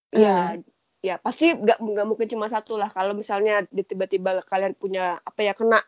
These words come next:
Speaker 1: air, kena apa, kalian nggak bisa pakai lagi tuh
Speaker 2: Hmm.
Speaker 1: jaket gitu loh. <laughs>
Speaker 2: Hmm. And for your info nih ya,
Speaker 1: Mm-mm.
Speaker 2: eh, apa sih, heat tech yang dari Uniqlo itu tuh,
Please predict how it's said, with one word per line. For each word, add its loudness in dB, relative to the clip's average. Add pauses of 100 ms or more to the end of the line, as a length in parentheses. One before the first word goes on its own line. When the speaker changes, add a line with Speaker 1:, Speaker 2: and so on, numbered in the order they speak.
(540)
Speaker 1:
air, 2
kena -2
apa, -4
kalian 0
nggak 2
bisa -16
pakai -6
lagi 0
tuh -4
Speaker 2:
Hmm. 2
Speaker 1:
jaket 2
gitu -2
loh. 6
<laughs> 2 (120)
Speaker 2:
Hmm. 0 (800)
And 8
for 8
your 8
info 6
nih 6
ya, 8 (460)
Speaker 1:
Mm-mm. -6 (560)
Speaker 2:
eh, 6
apa 2
sih, 4
heat 2
tech 2
yang 2
dari 6
Uniqlo 6
itu 6
tuh, 4